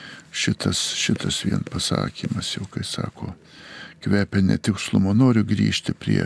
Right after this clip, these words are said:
atsakymo. E, tai ištraukta iš popiežiaus kon-,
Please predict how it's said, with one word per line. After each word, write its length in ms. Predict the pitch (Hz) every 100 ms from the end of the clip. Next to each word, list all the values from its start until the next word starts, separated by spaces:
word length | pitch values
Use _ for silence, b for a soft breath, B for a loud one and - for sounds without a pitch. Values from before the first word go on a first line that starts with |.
| -
atsakymo. 840 | - 101 - 98 - - - - 104 - B B B B B B B B B B B
E, 520 | - 107 104 107 110 -
tai 220 | 135 135
ištraukta 560 | - - 139 104 - 92
iš 100 | -
popiežiaus 540 | 101 - 95 92 -
kon-, 300 | - - -